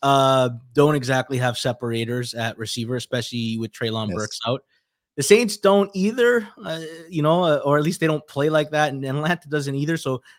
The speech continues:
Speaker 1: the Bucs actually kinda match up well against their division. <laughs> Uh, um, let's talk about, uh, San Francisco, though. Uh, for those of us who didn't downgrade them the last three weeks, we got rewarded.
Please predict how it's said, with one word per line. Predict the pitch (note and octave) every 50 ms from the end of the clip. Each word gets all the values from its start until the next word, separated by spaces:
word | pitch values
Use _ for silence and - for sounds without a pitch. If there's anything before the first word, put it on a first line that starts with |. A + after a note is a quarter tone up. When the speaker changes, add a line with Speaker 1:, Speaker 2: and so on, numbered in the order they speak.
| _ _ _ _ _ -
Speaker 1:
the | D3+ D3+
Bucs | C#3+ G3+ A3 C4 -
actually | D#4+ C#4 G3 - A#3
kinda | G3 G#3+ G#3+ G3+ E3
match | D3 C#3 C#3+ D#3 E3+ E3 -
up | F#3 F3 F3 -
well | E3+ E3+ E3+ F3
against | E3+ D#3 D#3+ F3 F3 - -
their | F#3+ F3
division. | E3 E3 E3 E3+ F3+ F3+ F#3 F3+ G3+ G3+ G3 -
<laughs> | - - - - _ - C#3 C3 - -
Uh, | D#3+ C#3 C3 - - _ - - - - - B2+ -
um, | D3 C#3+ C#3+ C#3+ C#3+ C#3+ C#3 C#3+ D3
let's | D#3+ D3 D#3 F#3 F#3 -
talk | - - F3 E3+ F3 E3+ E3
about, | C#3 B2 C#3+ C3+ C3+ C3 C3+ C3 -
uh, | C3 B2 B2 A#2+ A#2+ A#2 A#2 A#2 A#2 A2
San | - - D3 C3+ B2+
Francisco, | A#2 - B2+ A#2+ - - B2+ A#2 - - A#2 A#2
though. | A2+ A2+ A#2 B2+ C3+ - _ _ _ _ _ _
Uh, | - B2+ C3 B2+ B2+ C3 C3 C3 - -
for | - D3+
those | C#3+ D#3 E3+ G3 G3+ F3+
of | F#3 E3+
us | D#3+ D#3+ D#3+ D3+ - -
who | - D3+ C#3
didn't | C3 A#2 C#3+ C#3+ D3 D#3 D3+ - C3
downgrade | C3 C3 C#3 D3 D3 C#3 A#2+ C3 B2+ B2+ A#2+ A#2
them | A#2+ A#2 A#2 A2+
the | A2+
last | A2+ A#2 A2+ A2+ A2+ - -
three | - B2+ A#2+ A2+
weeks, | A2 A#2 B2+ C3 - -
we | B2+ A#2+
got | B2 C3+ C#3 -
rewarded. | C#3+ C3+ B2+ A#2+ B2+ B2+ B2 B2 B2+ C3+ C#3+